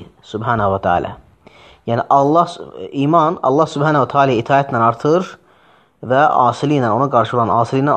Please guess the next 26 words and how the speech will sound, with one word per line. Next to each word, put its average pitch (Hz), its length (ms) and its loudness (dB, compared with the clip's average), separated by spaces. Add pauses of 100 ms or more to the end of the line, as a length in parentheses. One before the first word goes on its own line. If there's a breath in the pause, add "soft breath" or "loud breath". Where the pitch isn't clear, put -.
azalır. 92 340 -4 (2750 soft breath)
Yəni 90 220 -8 (100)
iman 143 380 2 (400)
Allah 120 260 0
Taalaya 101 380 -2
itaətlə 123 420 -2
artır, 131 540 -2 (1160 soft breath)
asili 117 420 -2
ilə 131 260 -2
azalır. 101 420 -2 (1400 loud breath)
Allah 175 160 0
Subhanahu 147 320 0
wa - 40 -8
Taala 135 200 0
buyurur 135 320 0
ki, 139 80 -4
deməli, 127 380 0 (100)
Tövbə 123 240 -2
surəsi 120 300 -2
yüz 117 80 -4
iyirmi 110 100 -4
dördüncü 113 380 -2
ayədə: 113 280 2 (440 loud breath)
"Və 113 80 0 (100)
izə 135 220 2 (100)
mə 113 140 0